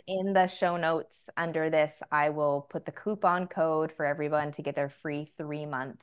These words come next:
subscription using the code. And you'll just be able to pop it in at checkout and,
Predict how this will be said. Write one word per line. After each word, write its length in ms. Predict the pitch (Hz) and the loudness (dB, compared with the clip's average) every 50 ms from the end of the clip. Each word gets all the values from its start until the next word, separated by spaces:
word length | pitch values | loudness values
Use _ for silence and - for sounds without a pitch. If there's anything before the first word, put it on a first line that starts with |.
| - - | -16 -12
subscription 680 | - 147 - - - 135 - - - 233 277 359 370 - _ _ _ _ _ - | -12 -12 -10 -8 -8 -8 -8 -8 -8 -8 -8 -8 -10 -14 _ _ _ _ _ -6
using 320 | - 160 156 165 165 160 | -4 -4 -2 -2 -4 -4
the 60 | 147 147 | -4 -6
code. 500 | 147 - 147 131 135 143 160 233 269 - _ _ - - - - _ _ _ _ _ _ - - - | -4 -4 -6 -4 -4 -4 -4 -6 -6 -8 _ _ -20 -20 -20 -20 _ _ _ _ _ _ -20 -18 -16
And 360 | - 151 151 151 151 160 160 156 - - - _ _ _ _ | -14 -12 -10 -8 -8 -8 -10 -12 -16 -20 -20 _ _ _ _
you'll 100 | - 160 | -8 -8
just 180 | 160 160 151 - | -8 -8 -8 -4
be 80 | - 156 | 0 2
able 160 | 156 143 143 | 2 2 0
to 60 | 147 | -4
pop 260 | 147 - 156 151 - | -4 -2 -2 -2 -2
it 80 | 160 170 | -2 -4
in 120 | 160 160 | -4 -4
at 140 | 156 - - | -6 -6 -4
checkout 420 | - 180 185 - 262 359 403 381 | -4 -2 0 4 4 4 4 4
and, 200 | 262 196 180 185 | 2 0 -2 -4